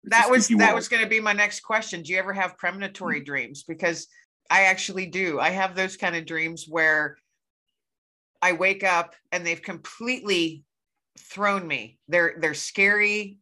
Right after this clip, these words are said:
Speaker 2: They're upsetting. Sometimes I wake up in a panic attack, and several days later, it's like they're,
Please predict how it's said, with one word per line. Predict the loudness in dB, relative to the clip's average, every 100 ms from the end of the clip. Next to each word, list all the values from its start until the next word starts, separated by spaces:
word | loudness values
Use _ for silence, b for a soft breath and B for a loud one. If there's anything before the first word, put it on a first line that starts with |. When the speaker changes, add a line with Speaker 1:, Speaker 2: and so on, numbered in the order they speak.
| -14
Speaker 2:
They're | -4 0 0 -2 -2
upsetting. | -4 -4 -2 0 2 0 -2 -12 -16 b b b b _ _ _ -20
Sometimes | -8 -4 -2 0 0 2
I |
wake | 2 2 2
up | 0
in | -2
a | -8
panic | -2 0 0 -4
attack, | -4 0 0 0 -6 _ _ _ _ _ _ _ -2
and | -2 -2 -8 -18 -12
several | -4 -4 -4
days | -2 0 0
later, | -2 -2 -2 -2 -6 -12 _ _ _ _ _ _ _ _ _ _ _ _ _
it's | -6 -4 0
like | 0 0
they're, | 0 0